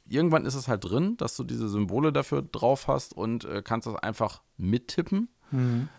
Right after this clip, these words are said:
Speaker 1: Äh, und, äh, wenn du dann halt dieses drei Raute, dann kommt die Überschrift und so, wenn du das in, zum Beispiel in den Duden-Mentor reinkopierst, dann versteht er das ja auch. Oder, äh, ignoriert das halt einfach.
Speaker 2: Ja, oder du sagst einfach,
Speaker 1: Äh,
Speaker 2: das kommt in dein, dein, in deine Freigabeliste rein, ne?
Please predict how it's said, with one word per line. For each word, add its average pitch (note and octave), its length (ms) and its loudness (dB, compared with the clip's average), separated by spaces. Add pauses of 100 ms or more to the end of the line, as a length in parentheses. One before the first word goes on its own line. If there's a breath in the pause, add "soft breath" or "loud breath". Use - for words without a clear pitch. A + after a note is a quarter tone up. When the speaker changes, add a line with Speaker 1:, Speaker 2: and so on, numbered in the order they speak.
(120)
Speaker 1:
Äh, B2 400 4
und, A#2+ 640 2
äh, A#2+ 800 8
wenn A#2+ 160 8
du A#2+ 100 4
dann A2+ 220 4
halt G#2+ 200 4
dieses G2+ 360 0
drei G2+ 280 4
Raute, C#3+ 540 4
dann A#2 160 2
kommt A2+ 220 0
die G2+ 60 -4
Überschrift D3+ 480 0
und D3+ 100 -2
so, C#3+ 140 2
wenn A2+ 80 2
du G#2+ 60 2
das A2 200 4
in, - 160 -8
zum G#2+ 140 0
Beispiel G#2 260 2
in F#2+ 60 4
den F2+ 60 2
Duden-Mentor C3 540 2
reinkopierst, C#3 880 -2
dann A2 220 2
versteht A2 320 -2
er G2 80 0
das - 180 -4
ja - 80 -2
auch. - 360 -6
Oder, G2 300 4
äh, F2+ 120 -2
ignoriert A2 480 -2
das C#3 160 -2
halt - 140 0
einfach. D3 280 4
Speaker 2:
Ja, B2+ 120 12
oder B2+ 180 10
du A#2+ 100 6
sagst B2 240 6
einfach, A#2+ 280 6
Speaker 1:
Äh, B2 40 10
Speaker 2:
das B2+ 160 8
kommt B2 180 6
in B2 120 4
dein, A#2+ 480 6
dein, A#2 560 6
in A#2 200 2
deine A#2 200 6
Freigabeliste A2 840 4
rein, G2+ 240 2
ne? A2+ 140 -2